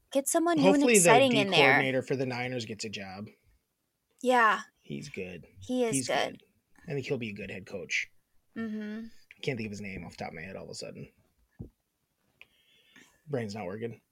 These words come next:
Speaker 2: But, so football's almost over. One mo-,
Speaker 1: Football's almost
Speaker 2: couple more
Speaker 1: over.
Speaker 2: weeks, we'll talk about it, and Trin can come back to listen to the pod.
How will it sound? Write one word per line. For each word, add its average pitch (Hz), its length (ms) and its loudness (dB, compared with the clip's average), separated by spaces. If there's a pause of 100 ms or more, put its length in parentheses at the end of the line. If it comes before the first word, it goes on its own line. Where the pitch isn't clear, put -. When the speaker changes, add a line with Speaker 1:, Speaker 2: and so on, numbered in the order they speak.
(440)
Speaker 2:
But, 117 300 -4 (400)
so 175 120 4
football's 196 380 10
almost 175 260 4
over. 139 380 2
One 165 160 0
mo-, 165 80 2
Speaker 1:
Football's 311 260 2
almost 330 220 -2
Speaker 2:
couple 214 160 4
more 170 140 6
Speaker 1:
over. 156 100 8
Speaker 2:
weeks, 151 200 0
we'll 151 80 -4
talk 139 260 0
about 135 260 4
it, 135 140 0
and 120 160 -10 (520)
Trin 139 280 -2
can 123 120 -10
come 131 160 -6
back 117 180 -4
to 117 60 -6
listen 113 300 -6
to 107 120 -10
the 101 80 -14
pod. 107 360 -10